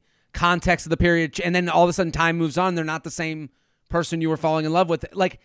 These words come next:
the idea that, like, because you said it, you're locked into love zone. And,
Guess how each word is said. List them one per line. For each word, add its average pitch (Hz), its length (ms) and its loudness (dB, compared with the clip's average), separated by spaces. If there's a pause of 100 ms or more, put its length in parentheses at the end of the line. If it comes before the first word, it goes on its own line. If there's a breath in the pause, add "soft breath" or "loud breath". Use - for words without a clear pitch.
(720)
the 190 180 4
idea 196 320 6
that, 190 160 2
like, 170 220 0
because 175 340 2
you 175 80 -2
said 180 220 2
it, 170 80 2
you're 156 120 2
locked 156 380 4
into 147 520 2
love 147 320 2
zone. 139 400 0
And, 131 200 -8